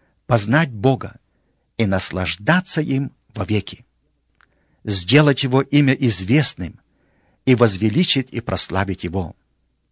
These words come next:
Искупленный Израиль вернется назад в обетованную землю. Будет восстановлен святой храм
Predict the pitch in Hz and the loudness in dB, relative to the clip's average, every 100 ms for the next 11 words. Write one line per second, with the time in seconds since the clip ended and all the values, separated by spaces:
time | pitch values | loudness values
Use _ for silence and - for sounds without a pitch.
0 | _ _ _ _ _ _ _ _ _ - | _ _ _ _ _ _ _ _ _ -4
1 | 104 - - 165 139 127 123 - 104 98 | -2 0 0 0 2 0 0 0 -2 0
2 | 139 139 82 - _ _ _ 107 98 117 | 0 -2 -4 -12 _ _ _ -4 0 2
3 | 131 - 117 117 113 127 - - - 107 | 2 0 -2 0 0 0 -2 -10 -8 -4
4 | 107 117 110 104 104 95 104 90 - - | -2 -2 -2 -2 -2 -2 -2 -4 -8 -16
5 | _ _ _ _ _ _ _ _ _ _ | _ _ _ _ _ _ _ _ _ _
6 | - 110 131 135 - 113 127 - 131 139 | -2 2 4 2 0 2 2 2 2 2
7 | 135 127 - 123 - 113 - 117 110 110 | 0 0 0 -2 -2 -4 -2 -2 -2 -4